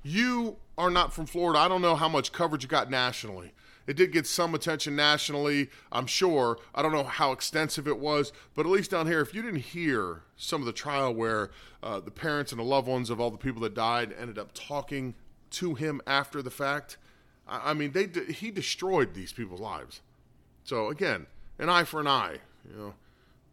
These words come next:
Put him down. He, uh, no one's no more deserving, and Ron DeSantis pointed that out. And I, I agree with him. I, I don't think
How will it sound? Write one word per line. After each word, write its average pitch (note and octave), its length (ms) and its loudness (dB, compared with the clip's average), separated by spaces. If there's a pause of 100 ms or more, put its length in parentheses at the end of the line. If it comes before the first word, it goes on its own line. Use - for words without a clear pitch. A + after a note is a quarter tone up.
Put F3 140 2
him C#3 80 -2
down. E2+ 320 -6 (180)
He, A2 100 -8
uh, C3+ 260 0
no D#3+ 160 4
one's D#3 200 0
no D3 120 4
more D3 200 6
deserving, A#2 460 2
and G#2 100 -2
Ron A#2+ 140 0
DeSantis G#2 420 -8
pointed G#2 280 -8
that F#2+ 180 -6
out. F2+ 220 -8 (320)
And A2+ 220 -4
I, E3+ 260 -2
I C#3 180 6
agree B2+ 300 4
with F2+ 80 -4
him. F2 160 -8
I, B2 200 0
I D3+ 80 4
don't D#3 140 2
think C#3+ 240 0